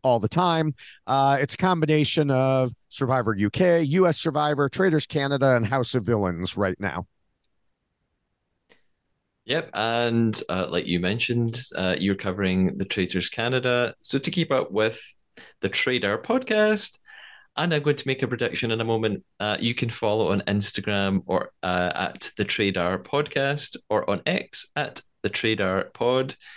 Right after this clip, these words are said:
Speaker 2: and you can email me at the trader podcast at gmail dot com.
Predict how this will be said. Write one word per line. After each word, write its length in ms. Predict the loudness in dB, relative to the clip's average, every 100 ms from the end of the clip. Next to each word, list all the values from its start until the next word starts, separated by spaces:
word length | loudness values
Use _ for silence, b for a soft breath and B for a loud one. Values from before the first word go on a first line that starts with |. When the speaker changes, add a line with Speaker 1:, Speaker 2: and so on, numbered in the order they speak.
| B B
Speaker 2:
and 140 | -4
you 80 | -2
can 220 | -2 -2
email 280 | 0 0 2
me 380 | 2 2 2 0
at 380 | -2 -4 -4 -10 -12 b b _
the 100 | -4
trader 560 | -2 0 0 0 -2 -2
podcast 720 | -2 -2 0 -2 -2 -2 -6 -4
at 260 | -6 -6 -12 -4
gmail 580 | -2 0 2 0 0 -2
dot 340 | -2 -2 -6 -10
com. 480 | -2 -2 0 -4